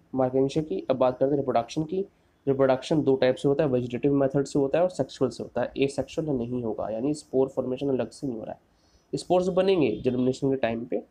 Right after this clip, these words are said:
वो अलग है, लेकिन asexually जो spores बनते हैं वैसे नहीं होगा इसके अंदर, ठीक है। तो main दो मेथड है, एक तो vegetative है और एक sexual method है, ठीक है। तो वेजिटेटिव method की सबसे बात करते हैं सबसे पहले।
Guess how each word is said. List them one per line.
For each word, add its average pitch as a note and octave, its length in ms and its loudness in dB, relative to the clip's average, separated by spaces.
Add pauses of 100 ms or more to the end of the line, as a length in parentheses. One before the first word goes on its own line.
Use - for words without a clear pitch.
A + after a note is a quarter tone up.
(280)
वो D3+ 120 0
अलग C#3 220 4
है, C3+ 60 4
लेकिन E3 260 0
asexually F#3 640 0 (140)
जो D3+ 340 0
spores D#3 500 0
बनते D#3+ 240 2
हैं D#3 80 4
वैसे C#3 220 2
नहीं C#3+ 100 4
होगा G#2+ 160 -4
इसके G#2 200 -10
अंदर, A2+ 120 -14
ठीक D3+ 160 -4
है। G#3 60 -2 (600)
तो D#3+ 60 0
main C#3+ 320 4
दो D#3 100 4
मेथड D3 240 4
है, E3 60 2
एक - 80 -4
तो D#3+ 80 0
vegetative C3 480 2
है A#3 120 -2 (640)
और - 60 2
एक - 100 -2
sexual A#2+ 360 -2
method G2+ 280 -6
है, - 100 -12 (480)
ठीक A#3 120 -6
है। G#3+ 100 -8 (1900)
तो D#3+ 60 2
वेजिटेटिव D#3+ 640 4
method C#3 260 2
की D#3+ 80 0
सबसे E3 220 0
बात B2 260 2
करते - 220 -8
हैं A#2 40 -4
सबसे B2 220 -4
पहले। - 260 -2